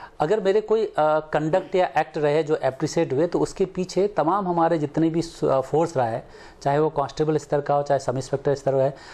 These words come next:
उनकी वजह से होता है। भले फेस कई बार एसएसपी या सीनियर ऑफिसर का होता है, लेकिन उसके पीछे जो उसकी सफलता है, उस सफलता के पीछे उसकी फोर्स का बहुत बड़ा हाथ होता है।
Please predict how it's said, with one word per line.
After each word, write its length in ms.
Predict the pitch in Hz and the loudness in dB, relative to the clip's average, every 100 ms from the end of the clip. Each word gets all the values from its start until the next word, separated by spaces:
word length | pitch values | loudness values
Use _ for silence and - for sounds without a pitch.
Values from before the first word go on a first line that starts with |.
| - - - - 208 | -20 -20 -20 -6 -2
उनकी 280 | 220 214 | -2 0
वजह 200 | 262 190 | 0 2
से 140 | 202 180 | 0 -2
होता 260 | 135 - | -2 -4
है। 140 | - - - - - 135 | -8 -12 -20 -20 -14 -4
भले 260 | 165 233 | 0 0
फेस 460 | 220 - 190 220 - - | -2 0 2 0 -4 -2
कई 160 | 180 | 0
बार 240 | 190 185 180 | 2 0 0
एसएसपी 680 | 156 170 170 - 180 185 165 | -2 -2 -4 0 0 2 4
या 120 | 160 | 2
सीनियर 360 | 160 151 165 160 | 2 0 2 2
ऑफिसर 340 | 135 143 165 | 0 -4 -2
का 120 | 170 | 0
होता 260 | 156 123 143 | 0 0 0
है, 260 | 120 143 - - - - - | 0 -4 -10 -20 -20 -20 -4
लेकिन 180 | 196 226 | -2 0
उसके 280 | 190 - 247 | -2 -2 -4
पीछे 300 | 214 196 240 | -4 -2 0
जो 140 | 226 | 2
उसकी 200 | 214 - | 2 -2
सफलता 440 | 214 175 165 175 180 | -2 0 0 2 2
है, 140 | 208 | 2
उस 120 | 190 | 0
सफलता 380 | 165 170 170 180 | -2 -2 0 -2
के 140 | 180 | 0
पीछे 540 | 175 170 170 151 113 - - - - | -2 -4 -2 -2 -2 -6 -14 -20 -8
उसकी 220 | 175 - 214 | -6 -4 -6
फोर्स 360 | - 185 208 | 0 0 0
का 100 | 247 | -2
बहुत 260 | 170 120 160 | -2 -2 -2
बड़ा 180 | 147 147 | 0 0
हाथ 200 | 131 123 | -2 -4
होता 280 | - - | -2 -2
है। 240 | 127 143 | 0 0